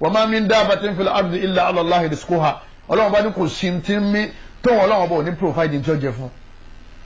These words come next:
Ànábì wa Suleiman alayhi salatu wa salam, ó ní, "Ọ̀dà, a máa béèrè Ọlọ́run pa bódodo ni." Wọ́n wá fi sínú gíláàsì kan, wọ́n wá fún ní ọkà bàbà míì, wọ́n tún fún lómi.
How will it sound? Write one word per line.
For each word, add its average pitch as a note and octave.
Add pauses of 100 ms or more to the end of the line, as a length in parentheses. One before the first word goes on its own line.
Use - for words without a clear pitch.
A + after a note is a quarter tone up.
(200)
Ànábì F#3
wa F3+
Suleiman E3+
alayhi F3
salatu E3+
wa D#3+
salam, D#3+ (320)
ó E3
ní, F3
"Ọ̀dà, E3 (120)
a F#3
máa F3+
béèrè E3+
Ọlọ́run D#3+
pa D3
bódodo D3
ni." B2+ (580)
Wọ́n E3+
wá F3
fi E3
sínú E3+
gíláàsì E3
kan, C#3 (400)
wọ́n D3
wá E3
fún D3+
ní D#3+
ọkà D3
bàbà C3+
míì, E3
wọ́n D#3
tún D3+
fún D3
lómi. D3